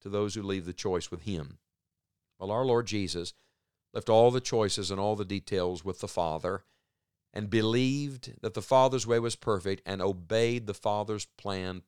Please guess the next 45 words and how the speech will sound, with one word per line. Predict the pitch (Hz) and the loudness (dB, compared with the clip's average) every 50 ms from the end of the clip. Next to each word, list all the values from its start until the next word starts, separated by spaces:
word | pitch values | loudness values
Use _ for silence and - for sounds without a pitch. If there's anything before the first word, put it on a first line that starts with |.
| _ _ - | _ _ -6
perfectly. | - 98 87 - - 69 - - - - - - - - _ _ _ _ _ _ _ _ _ _ _ _ _ _ _ _ _ _ _ - | -2 -2 -2 -2 -4 -8 -10 -12 -14 -14 -14 -14 -16 -20 _ _ _ _ _ _ _ _ _ _ _ _ _ _ _ _ _ _ _ -10
And | - 90 | -2 2
I | 107 123 | 2 4
want | 135 143 135 - | 4 2 0 0
to | 104 | -2
say | - - 113 | 0 2 4
to | 101 104 | 4 4
every | 113 135 147 | 4 2 0
person | - - 120 104 - 101 | 0 -2 -2 -2 -2 0
listening | 101 113 113 107 - - 101 95 90 | 0 2 2 2 0 -4 -4 -4 -4
to | 87 90 | -6 -4
me | 90 92 | -4 -6
today, | 90 - - 90 90 90 90 87 82 82 87 92 | -6 -6 -8 -6 -4 -4 -4 -4 -6 -6 -6 -2
if, | 92 101 101 92 - - - _ _ _ _ _ _ _ _ _ | -2 -2 -2 -2 -4 -12 -20 _ _ _ _ _ _ _ _ _
if | 110 107 92 | -2 0 2
that | 95 139 165 - - | 4 4 4 4 4
was | 135 135 117 107 | 0 -2 0 0
the | 117 117 | -2 0
great | 104 120 120 117 - - - - | 2 2 2 2 0 -4 -6 0
why | - 107 104 101 95 90 85 87 | 2 2 2 2 2 0 -2 -4
Jesus | 85 - 98 95 90 78 85 85 - - | -4 -4 -2 -2 -2 -2 -4 -4 -6 -6
came, | - - 85 78 76 82 - - 71 - _ _ _ _ _ _ _ _ | -8 -8 -8 -8 -10 -12 -14 -16 -18 -20 _ _ _ _ _ _ _ _
to | - 104 | -12 -12
do | 92 85 95 113 123 131 139 | -8 -4 0 0 2 2 2
the | 127 131 | 2 0
will | 113 104 110 110 110 | 2 2 2 2 2
of | 107 95 92 | 0 0 2
God, | 98 98 90 87 85 85 80 | 2 2 4 2 2 0 0
then | 92 95 92 | -2 -2 -2
don't | 110 147 208 - - | -2 -4 -4 -6 -8
you | 220 196 | -8 -8
think | - - 135 120 110 - | -6 -6 -6 -6 -6 -4
that | - 104 110 - - - | -4 -2 -2 -2 -4 -6
would | 117 107 90 82 | -10 -10 -6 -2
be | 95 98 95 95 98 95 | -2 0 0 0 -2 -4
an | - - 90 - - - | -6 -8 -10 -10 -8 -4
honorable | 85 95 104 104 101 104 104 95 95 101 98 101 98 - _ _ _ _ _ _ _ _ _ - | -2 -2 -2 -2 -2 -4 -4 -2 -4 -4 -4 -4 -8 -12 _ _ _ _ _ _ _ _ _ -10
and | 95 90 87 82 | -8 -8 -8 0
godly | 80 95 92 101 101 101 101 98 | 4 4 6 6 4 2 0 -2
goal | 90 85 90 92 92 92 95 98 95 | -2 0 2 4 4 6 4 4 2
for | 85 95 87 | 0 -4 -4
each | 69 95 92 - | -4 -4 -4 -4
of | 101 92 | -2 0
our | 87 85 85 87 | 0 0 0 0
lives? | 82 82 85 - - 50 - - - | -2 -4 -6 -6 -8 -10 -10 -10 -10